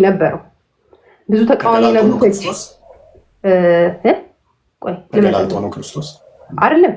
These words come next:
Speaker 2: አይ፣
Speaker 1: ስለ ትችት፣
Speaker 2: ምሳሌ።
Speaker 1: ስለ ትችት አይደል ያወራነው? ስለ ትችት ነው
Speaker 2: ም።
Speaker 1: አሁን እያወራነው። ስለ፣ actually በነገራችን ላይ፣ እ፣ ቆይ እመጣልሃለሁ ነው። እና ብዙ ትችት ተቺና ብዙ ነቀፌታ ነበረው፣ እ፣ ኢየሱስ ክርስቶስ በምድር ላይ በነበረበት ጊዜ፣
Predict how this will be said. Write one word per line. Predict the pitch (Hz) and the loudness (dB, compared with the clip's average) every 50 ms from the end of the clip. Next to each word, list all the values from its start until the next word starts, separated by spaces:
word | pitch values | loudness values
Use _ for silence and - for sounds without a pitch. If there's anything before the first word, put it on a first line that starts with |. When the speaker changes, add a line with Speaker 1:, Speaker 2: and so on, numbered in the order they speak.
| - | -4
Speaker 2:
አይ፣ | - 247 262 277 | -4 -2 -2 -2
Speaker 1:
ስለ | 262 262 277 | -2 -2 -2
ትችት፣ | - 302 - - - | -2 -2 -4 -6 -12
Speaker 2:
ምሳሌ። | - - - - | -10 -6 -6 -2
Speaker 1:
ስለ | - 247 247 262 | 0 0 0 0
ትችት | 277 - - 269 269 | 0 -4 -8 -6 -2
አይደል | 277 262 262 262 302 | -2 -2 -2 0 0
ያወራነው? | 311 277 269 269 277 294 381 392 | 0 2 2 2 2 0 0 0
ስለ | 370 233 208 196 | 2 0 0 0
ትችት | 208 208 - 202 - | 0 -4 -6 -8 -10
ነው | - - - - _ _ | -10 -12 -12 -18 _ _
Speaker 2:
ም። | 151 160 - | -18 -14 -8
Speaker 1:
አሁን | 175 175 175 | -4 0 2
እያወራነው። | 185 180 170 160 165 160 160 - - | 2 4 4 2 2 0 -2 -2 -2
ስለ፣ | - 233 240 240 226 208 202 190 185 196 - - | 0 2 4 4 4 2 2 0 0 -2 -4 -4
actually | - 311 320 - - 392 440 339 | -6 -4 -2 0 2 4 4 4
በነገራችን | 320 302 311 - 320 320 320 320 - 359 | 4 2 4 2 4 2 2 2 2 2
ላይ፣ | 440 587 523 - - - - - | 4 4 4 2 0 -4 -12 -8
እ፣ | - 185 185 190 | -2 0 2 2
ቆይ | 190 202 185 | 2 2 2
እመጣልሃለሁ | 214 208 - 147 147 160 - - - - | 2 4 2 0 -2 -2 -4 -4 -4 -4
ነው። | - - - - _ - - | -6 -8 -12 -18 _ -4 0
እና | 208 240 339 494 - | 0 2 2 2 0
ብዙ | 226 254 233 269 269 254 233 202 | 0 0 2 2 4 4 4 4
ትችት | 196 254 - - 302 - 240 196 190 | 4 2 0 0 0 2 2 2 2
ተቺና | - 220 208 - - 240 247 330 - 698 | 2 2 0 2 2 2 2 2 2 2
ብዙ | 359 254 220 220 226 226 | 0 2 2 4 4 4
ነቀፌታ | 220 214 214 226 262 285 277 294 302 302 | 4 4 2 0 -4 -2 0 2 2 2
ነበረው፣ | 294 233 262 262 247 247 240 | 4 4 2 4 4 4 4
እ፣ | 226 214 214 214 | 4 4 4 4
ኢየሱስ | 208 214 226 220 - | 4 4 2 0 -2
ክርስቶስ | - - 277 262 - 311 294 285 | -6 -6 -6 -4 -2 -2 -2 0
በምድር | - 254 240 233 220 214 226 | 2 2 2 2 2 2 2
ላይ | 226 226 | 2 2
በነበረበት | 226 226 226 214 233 233 240 208 220 240 - | 2 2 2 2 2 2 2 2 0 0 -2
ጊዜ፣ | - 247 240 | -2 0 2